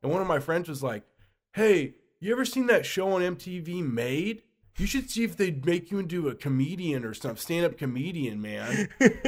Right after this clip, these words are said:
Speaker 2: That is a, like, a really circu-, not circuitous route to stand-up comedy, but
Speaker 1: But
Speaker 2: it is, uh, and it, the worst way to go
Speaker 1: Sure.
Speaker 2: about getting into
Speaker 1: Sure.
Speaker 2: it. <laughs>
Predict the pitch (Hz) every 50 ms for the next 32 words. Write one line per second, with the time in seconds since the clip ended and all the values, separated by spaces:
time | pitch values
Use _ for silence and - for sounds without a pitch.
0 | 226 - - 202 175 196 156 151 180 175 190 185 185 139 131 160 151 147 143 151
1 | 143 131 139 139 135 143 151 156 151 156 156 143 - - 139 120 - - - 147
2 | 147 156 151 147 156 170 147 - 175 190 214 247 - - - 170 156 131 - 196
3 | 233 226 190 160 127 - 147 135 127 123 - - - _ - 147 160 160 160 151
4 | 147 147 - - - - - - _ - 180 143 - - 170 165 156 143 143 139
5 | 120 - 151 143 139 135 135 131 131 135 131 120 143 277 285 269 196 156 156 156
6 | 151 151 143 131 - - - - _ _ _ _ _ _ _ _ _ _ _ _
7 | _ _ _ _ _ _ _ _ _ - 131 - _ _ - - _ _ - 160
8 | 156 156 151 143 - - 143 131 147 139 131 123 120 127 147 151 156 151 151 -
9 | - 147 135 135 127 127 127 107 123 120 120 123 - - 123 127 120 127 127 123
10 | 131 131 151 - - - - - - 233 214 170 - - - - 330 - - 339
11 | - - - 294 - - -